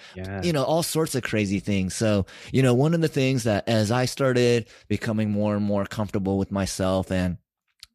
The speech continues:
Speaker 2: what I was gonna do in my life, you know, like, six years ago now, you know, I, I made the mental decision, like, you know, like, I had this really great career in high tech, um, but I was going to just,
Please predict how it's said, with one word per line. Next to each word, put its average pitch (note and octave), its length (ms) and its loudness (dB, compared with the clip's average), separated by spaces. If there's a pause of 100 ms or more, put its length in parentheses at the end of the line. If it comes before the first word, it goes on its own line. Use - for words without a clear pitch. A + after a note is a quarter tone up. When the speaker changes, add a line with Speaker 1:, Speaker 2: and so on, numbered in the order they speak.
Speaker 2:
what G2+ 180 0
I G2+ 100 2
was G2 160 -2
gonna F#2 220 -4
do G2 180 0
in F#2+ 80 0
my F2 140 -2
life, F2+ 400 -2 (280)
you G#2 120 -2
know, G2 180 0
like, F#2 480 -4 (160)
six - 340 -6
years A#2 220 0
ago F#2+ 260 0
now, F2+ 300 -2
you F#2 160 -4
know, F#2 220 -2
I, E2+ 160 -2
I G2 140 -4
made G2+ 220 -2
the F#2+ 100 -2
mental F#2+ 280 -4
decision, F2 600 -4
like, E2 340 -6 (340)
you F2+ 120 -4
know, F2 280 -2 (380)
like, F2 180 -6
I F#2 80 0
had G#2 220 -2
this F#2+ 120 -4
really G#2+ 280 0
great G#2 200 0
career G2 480 0
in F2+ 120 -2
high F2+ 220 -2
tech, F2+ 440 -4 (380)
um, E2 800 -6 (340)
but F2+ 400 -2
I G2 100 0
was G2+ 200 -2
going G2+ 300 -4
to F#2+ 180 -4
just, F#2+ 480 -4